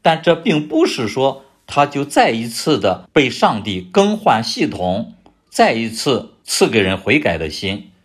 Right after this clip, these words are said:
并不是指着那一个作为讲的，而是指着那已经被圣灵重生的人来到上帝面前认罪悔改，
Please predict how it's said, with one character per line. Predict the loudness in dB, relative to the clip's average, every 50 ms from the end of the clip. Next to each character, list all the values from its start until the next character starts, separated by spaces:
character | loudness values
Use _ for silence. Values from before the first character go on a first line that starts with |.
| _ _ _ _ _
并 | 0 0 2 2 0 0
不 | 2 2
是 | 2 2 -2
指 | -2 -4 -8 -6
着 | 0 0 0 0 0 -6 -10 _
那 | 0 2 2 4 2
一 | 2 0
个 | 0 0
作 | 4 4 4 4
为 | 2 0
讲 | 0 0 0 0 0 -4
的， | -6 -8 -8 -10 _ _ _ _ _ _ _
而 | 0 0 0
是 | 0 -2 -6
指 | -6 -4 -4 -4 -4 -2
着 | 0 0 0 0 0 -8 _ _ 0
那 | 0 0 2
已 | 0 -4 -8 -8 -8 -8 -8
经 | -6 0 0 0 0 0 -6 -4 _
被 | 2 2 2
圣 | 2 0 0 2 2
灵 | 2 0 0
重 | -2 -4 -2 -2
生 | 0 0 0 2 4
的 | 2 2 2
人 | -2 -6 -10 -14 _ _ _
来 | 0 0 2 2
到 | 0 -2 -4
上 | 2 2 2 2 2
帝 | 0 -2
面 | 0 0 0 -2 -2
前 | -4 -4 -2
认 | 0 2 2 2 2 2
罪 | 2 2 2
悔 | 0 0 0 0 0
改， | 2 2 0 0 0 -4 -14 _